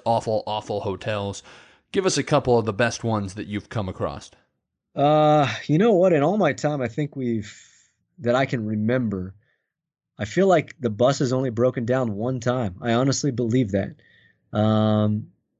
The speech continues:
Speaker 2: and I, I remember I used that time just to sort of chat with the players. Uh, and I learned that one of our players, uh, I think his family were, uh, were in taxidermy. So they stuffed dead animals. Um, <laughs> so it was a, it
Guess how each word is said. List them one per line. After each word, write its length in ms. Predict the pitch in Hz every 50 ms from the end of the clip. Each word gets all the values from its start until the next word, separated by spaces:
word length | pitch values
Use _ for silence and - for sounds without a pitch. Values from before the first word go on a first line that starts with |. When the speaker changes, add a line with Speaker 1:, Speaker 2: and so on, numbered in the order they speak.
| _ _ _ _ -
Speaker 2:
and 140 | 120 120 117
I, 140 | 120 117 117
I 160 | - - 120
remember 640 | 113 113 113 113 123 143 151 143 147 143 139 131 110 - _ _ _ _
I 100 | - 117
used 340 | 117 113 113 131 143 131 110
that 200 | 139 127 113 113
time 260 | - 123 123 127 120
just 200 | 117 123 110 - -
to 180 | 131 120 -
sort 240 | - - - 135 120
of 80 | 107 101
chat 340 | - - - 120 120 113 -
with 140 | 117 117
the 80 | 113 107
players. 580 | - - - 113 113 117 120 120 120 113 117 - - - - - _ _ _ _ -
Uh, 160 | 104 104 104 107
and 120 | 120 113 110
I 60 | 107
learned 340 | 104 104 113 123 131 123 117
that 100 | 107 -
one 140 | 107 117
of 80 | 120 113
our 120 | 120 107
players, 580 | 101 107 - - 117 117 117 117 117 110 107 - - _ _ _ _ _
uh, 340 | - 104 98 98 95 95 90 -
I 60 | -
think 180 | - - 143 139
his 160 | 117 92 -
family 600 | - - _ - 113 123 123 107 101 95 90 92 - _ _ _ _ _ _ _ _ _
were, 340 | - 107 101 98 98 98 - -
uh, 340 | - 113 98 92 92 90 - -
were 200 | - 110 104 101
in 120 | 98 95 92
taxidermy. 760 | - - 123 127 123 - 139 120 120 127 131 131 143 143 - _ -
So 140 | - -
they 120 | 98 95 90
stuffed 580 | - - - - - 123 113 - - - - 113
dead 160 | 110 113 110
animals. 540 | 113 113 120 123 123 127 135 143 - - - _ _ _ _ _ _ _ _ _ -
Um, 640 | 104 104 107 104 104 101 101 101 98 98 98 - - _ - 107
<laughs> 180 | - 127 117 113
so 180 | - - 156
it 60 | 135 127
was 120 | 135 123
a, 60 | 127
it 80 | 120